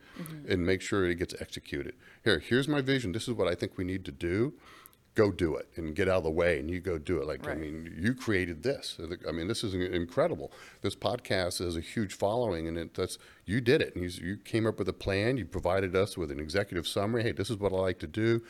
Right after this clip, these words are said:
Speaker 2: Can we invest in it?" I said, "Dude, rock and roll." And you've killed it. It's a, it's a fantastic.
Speaker 1: Thanks.
Speaker 2: And so those are the kinds of things that you wanna do.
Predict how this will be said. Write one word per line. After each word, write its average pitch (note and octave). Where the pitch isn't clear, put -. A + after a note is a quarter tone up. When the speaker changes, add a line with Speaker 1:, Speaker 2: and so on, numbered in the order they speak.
Speaker 2:
Can F2+
we D#2+
invest E2+
in A#2+
it?" A#2+
I -
said, G#2+
"Dude, -
rock F#2
and G#2
roll." G#2+
And F2
you've F2
killed F3
it. -
It's -
a, G#2
it's -
a A#2
fantastic. A2+
Speaker 1:
Thanks. D4
Speaker 2:
And G#2+
so B2
those C3
are F#3
the D#3
kinds C3+
of A2+
things A#2+
that G2+
you G2
wanna G2
do. B2